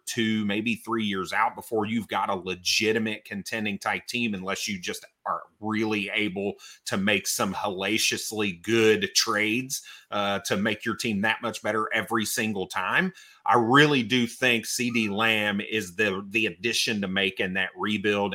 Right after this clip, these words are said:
and you get that value out of Travis Etienne right now. Again, because of positional scarcity and all this, I'd probably be trying to get a slight pick added on top of that if I could. But I think this trade is dead nuts even, one-to-one.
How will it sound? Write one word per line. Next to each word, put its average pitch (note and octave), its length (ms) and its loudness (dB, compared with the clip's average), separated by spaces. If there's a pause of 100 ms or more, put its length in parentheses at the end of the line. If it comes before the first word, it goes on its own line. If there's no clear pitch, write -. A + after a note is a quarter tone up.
and F#2+ 120 -4
you F#2 80 -4
get A2 220 0
that G2+ 240 -2
value F#2+ 560 0
out F#2 180 2
of F2+ 120 -6
Travis F#2 460 -4
Etienne F#2 420 -4
right E2+ 200 -2
now. F2 300 0
Again, A2+ 520 4 (380)
because A2+ 380 2
of A#2 100 0
positional G2+ 500 -4
scarcity E3+ 640 0
and G#2+ 140 0
all F#2+ 160 -2
this, C#3 360 4
I'd F2+ 100 -8
probably G2 320 0
be - 20 -4
trying G2+ 360 0
to F#2+ 60 -2
get G2+ 240 0
a G2 40 -2
slight G2+ 360 -2 (120)
pick A#2 380 0
added G2+ 260 -2
on F2 180 -8
top C#3 320 0
of B2 80 -2
that B2 280 0
if G2+ 200 -10
I E2 120 -6 (100)
could. B2 440 2 (360)
But G#2+ 120 4
I G#2+ 100 6
think B2 280 2
this A#2+ 180 2
trade A2 300 2
is F#2 160 0
dead G#2+ 320 4
nuts A2+ 360 2
even, G#2 460 0
one-to-one. G2+ 880 2